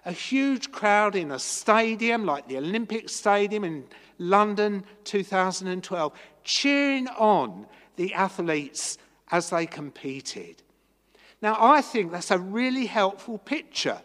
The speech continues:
that those who've gone before us are now rooting for us to keep going, to finish the race.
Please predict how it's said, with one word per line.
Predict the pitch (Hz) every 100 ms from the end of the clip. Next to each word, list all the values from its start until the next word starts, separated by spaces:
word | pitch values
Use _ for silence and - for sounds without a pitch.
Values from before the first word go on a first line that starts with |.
| - - _
that | 214 233
those | 233 262 294 269 -
who've | 214 -
gone | 226 220
before | 202 208 - - 262 269 233 160
us | 98 120 185 - - - _ _ _
are | 190 190
now | 202 233 277 262 202
rooting | 165 202 302 285 - 180 127
for | - 147 151
us | 190 190 - - - _ _
to | -
keep | 220 226 220 -
going, | 220 226 190 151
to | -
finish | 208 - 311 277 226 -
the | 208
race. | 190 170 120 - - - -